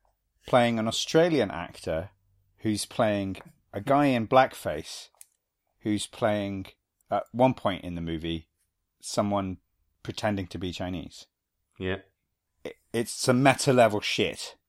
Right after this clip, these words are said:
Speaker 1: going on there. I mean, that is, this movie's got threads running through it that, you know, you're right, we shouldn't talk about it. It's gonna get too complicated.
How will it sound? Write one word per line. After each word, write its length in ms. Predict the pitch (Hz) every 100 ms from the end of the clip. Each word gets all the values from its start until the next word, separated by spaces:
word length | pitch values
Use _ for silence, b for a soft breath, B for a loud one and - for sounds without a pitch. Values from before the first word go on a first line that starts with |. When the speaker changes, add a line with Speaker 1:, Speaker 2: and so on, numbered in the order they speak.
| _ _
Speaker 1:
going 260 | - 95 90
on 160 | 82 80
there. 240 | 71 69 -
I 120 | 92
mean, 220 | 95 90
that 180 | 101 85
is, 380 | 92 95 - - _ _ _ _ _ -
this 200 | 117 127
movie's 320 | 123 110 -
got 240 | 110 104
threads 600 | - 113 101 - - - - _ _ _ _ -
running 300 | 110 107 92
through 220 | - 104
it 200 | 82 -
that, 200 | 85 78 - - _ _
you 140 | 92
know, 140 | 80 76 _ _ _ _ _ _ _ - -
you're 240 | 123 123
right, 220 | 123 131 98
we 60 |
shouldn't 260 | - 123 98
talk 160 | 110
about 220 | - 95 69
it. 40 |
It's 100 | -
gonna 160 | 107 101
get 140 | 92
too 140 | -
complicated. 500 | 95 101 95 90 76